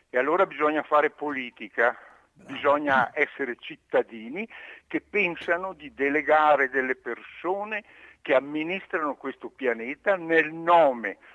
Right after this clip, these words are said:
Speaker 1: dei non votanti da una parte, perché anche chi nasce ed è piccolo ed è sotto i diciotto anni è un non votante e bisogna proteggerlo.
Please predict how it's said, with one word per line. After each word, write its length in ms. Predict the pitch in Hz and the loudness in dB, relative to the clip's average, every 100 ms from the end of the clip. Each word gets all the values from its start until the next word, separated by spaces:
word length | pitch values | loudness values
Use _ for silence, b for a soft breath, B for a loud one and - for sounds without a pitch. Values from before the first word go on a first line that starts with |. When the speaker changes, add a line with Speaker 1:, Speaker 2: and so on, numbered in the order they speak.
| B | B
Speaker 1:
dei 320 | _ 139 135 | _ -2 -2
non 240 | 147 220 262 | 2 0 0
votanti 760 | 190 160 135 135 202 226 339 | -2 0 2 4 2 -2 -4
da 100 | 302 | 0
una 220 | 160 147 | 0 0
parte, 520 | - 139 117 101 - 107 | 2 4 4 2 -6 -6
perché 260 | 131 - | -4 0
anche 240 | 190 - 147 | -2 -2 -8
chi 180 | - | -8
nasce 460 | 151 147 160 - 143 | -2 0 0 -4 -8
ed 100 | 131 | -4
è 60 | 131 | -4
piccolo 540 | - - - 131 117 | -6 -18 -12 -8 -6
ed 120 | 117 | -4
è 80 | 131 | -6
sotto 320 | - 175 - | -6 -12 -12
i 60 | 151 | -16
diciotto 460 | 120 - 139 - | -14 -8 -8 0
anni 260 | 120 156 196 | 2 2 -2
è 40 | |
un 200 | 180 135 | -8 -10
non 260 | 131 156 151 | -6 -4 -4
votante 600 | 120 113 120 117 156 247 | -8 -4 2 2 2 -4
e 40 | 226 | -6
bisogna 380 | 202 196 208 | -6 -6 -6
proteggerlo. 800 | 196 196 196 135 113 95 104 98 | -8 -10 -6 -4 -4 -6 -14 -14